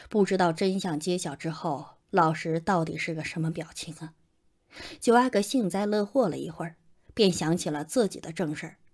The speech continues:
怒视着洪正说道：“你第二天就知道了，怎么不叫人返航啊？”洪轩心里翻了个白眼儿，心想：他要是叫人返航了，至于怕回来见爹娘吗？但嘴里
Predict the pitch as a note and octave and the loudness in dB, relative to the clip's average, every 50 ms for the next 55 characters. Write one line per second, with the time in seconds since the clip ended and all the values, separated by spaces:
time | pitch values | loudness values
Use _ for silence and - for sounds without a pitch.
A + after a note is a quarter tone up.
0 | _ _ - A#3+ A3+ F#3+ D#3+ - D#3+ D3 - - - D#3 E3+ G3 G3 E3 - E3 | _ _ 0 2 4 4 4 2 -2 -6 -6 -4 -2 0 0 2 0 -2 -2 -6
1 | C#3+ - - _ _ _ _ _ _ _ _ _ _ _ _ _ _ _ _ _ | -12 -12 -14 _ _ _ _ _ _ _ _ _ _ _ _ _ _ _ _ _
2 | _ _ _ _ _ _ _ _ _ - E3+ D#3+ F#3 G#3+ F#3 F3 E3+ F3 E3 F3+ | _ _ _ _ _ _ _ _ _ -2 2 8 8 8 8 8 6 2 2 2
3 | F3 F#3 F3 E3+ E3+ D#3+ D3 C#3+ C#3+ - - _ - F3 E3 F3 E3+ G3 G3+ F3+ | 4 4 4 6 6 4 2 0 -4 -12 -12 _ -2 0 0 2 2 6 6 8
4 | F#3 G3+ - E3+ - - D#3 E3+ F3+ G3 G3 - _ _ _ _ _ _ _ _ | 8 6 4 0 -6 -6 -6 -4 -2 -2 -4 -4 _ _ _ _ _ _ _ _
5 | _ _ _ _ _ _ _ _ _ _ - - G3 F#3 F#3 F3+ F3 E3+ F3 - | _ _ _ _ _ _ _ _ _ _ -4 -2 0 0 2 2 0 0 0 0
6 | F#3+ F3+ E3+ D#3 D#3+ D#3 - F3 D#3+ D#3+ D#3 D3+ D3+ - E3 F3+ F3+ F3+ - - | -2 0 0 0 -2 -2 -4 -4 -4 -4 -4 -6 -6 -10 -10 -10 -8 -10 -10 -12
7 | _ _ _ _ - - - F3 E3+ E3 - - - _ _ _ _ _ _ _ | _ _ _ _ -10 -6 -4 -4 -4 -4 -8 -12 -18 _ _ _ _ _ _ _
8 | - - - - - - D4+ D4+ D#4 D4+ C#4 - F#3 E3 F#3+ F#3+ F3 E3+ G#3+ A#3 | -20 -20 -16 -10 -4 0 2 4 4 4 4 4 2 0 0 0 0 0 0 -2
9 | - F3+ D#3 D#3+ - - D#3+ D#3 E3+ G3 F3+ F3 - _ _ - - - - - | -4 -4 -6 -6 -6 -6 -6 -4 -2 -2 -4 -6 -8 _ _ -20 -20 -4 4 6
10 | F4+ D#4 A#3+ G#3 - - - G#3 F#3 F3 F#3 D#3+ D#3+ D#3+ E3 E3 - F#3 E3+ E3 | 8 8 8 6 2 0 2 2 2 2 0 -2 0 0 0 0 -2 -2 -2 -2
11 | E3+ E3 E3+ E3 E3 - F3 E3 D#3 - - _ _ _ - - _ _ _ _ | -2 -4 -4 -4 -8 -10 -8 -8 -10 -10 -14 _ _ _ -20 -20 _ _ _ _
12 | - G#3+ G3 F#3 F3+ F3+ F3 E3+ F#3 G3 G3+ F3 D#3+ D#3+ - | 2 4 4 4 4 4 4 4 6 6 6 6 4 4 -2